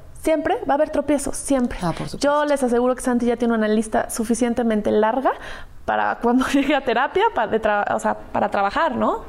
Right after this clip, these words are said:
Speaker 2: Claro.
Speaker 1: De las cosas que le mueven, este, de mí. Pues claro,
Speaker 2: Totalmente.
Speaker 1: es, es parte del puesto de trabajo <laughs> de ser mamá.
Speaker 2: Y como dices, es una etapa, no es para
Speaker 1: Así que
Speaker 2: siempre.
Speaker 1: les, ah.
Speaker 2: No van a estar tirados en el pasillo del súper diario de
Speaker 1: Mm.
Speaker 2: los, por los próximos treinta años,
Speaker 1: Mm.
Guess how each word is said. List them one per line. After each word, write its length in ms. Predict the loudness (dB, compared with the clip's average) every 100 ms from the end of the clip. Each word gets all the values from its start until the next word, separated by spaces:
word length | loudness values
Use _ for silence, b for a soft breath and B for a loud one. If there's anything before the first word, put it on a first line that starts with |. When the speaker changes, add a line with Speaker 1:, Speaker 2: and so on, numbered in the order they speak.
| B
Speaker 2:
Claro. 200 | -4 0
Speaker 1:
De 40 | 0
las 200 | 0 0
cosas 240 | -2 0
que 80 | 0
le 100 | 0
mueven, 420 | 2 2 0 -2 -8 -10
este, 240 | -6 -2
de 80 | 0
mí. 220 | 0 -2 B B B
Pues 180 | -6 -2
claro, 320 | 0 2 2
Speaker 2:
Totalmente. 240 | 0 0
Speaker 1:
es, 80 | -4
es 40 | 0
parte 320 | -2 0 2
del 320 | 2 2 0
puesto 420 | 0 0 0 0
de 100 | 0
trabajo 640 | 2 0 0 0 -2 0 -2
<laughs> 40 |
de 60 | 0
ser 180 | 0
mamá. 360 | 2 0 0 -4 B B B B B -2
Speaker 2:
Y 120 | 0
como 240 | 2 2
dices, 240 | 2 2 2
es 120 | 2
una 120 | 2
etapa, 360 | 2 -2 0 0
no 80 | 0
es 80 |
para 160 | 0 -2
Speaker 1:
Así 80 | 0
que 60 | 0
Speaker 2:
siempre. 220 | 2 2 0
Speaker 1:
les, 140 | 0
ah. 160 | 0 2
Speaker 2:
No 120 | 2 0
van 100 | 0
a 60 |
estar 180 | 0 0
tirados 360 | 2 2 2 0
en 60 |
el 120 | 0
pasillo 320 | 0 -2 2 4
del 180 | 2
súper 380 | 2 0 0 2
diario 760 | 4 2 2 2 4 2 2 -2
de 340 | 0 2 4 4
Speaker 1:
Mm. 60 |
Speaker 2:
los, 140 | 2 0
por 200 | 0 0
los 120 | 2
próximos 400 | 0 2 0 2
treinta 340 | 0 2 2
años, 300 | 2 4
Speaker 1:
Mm. 20 | 2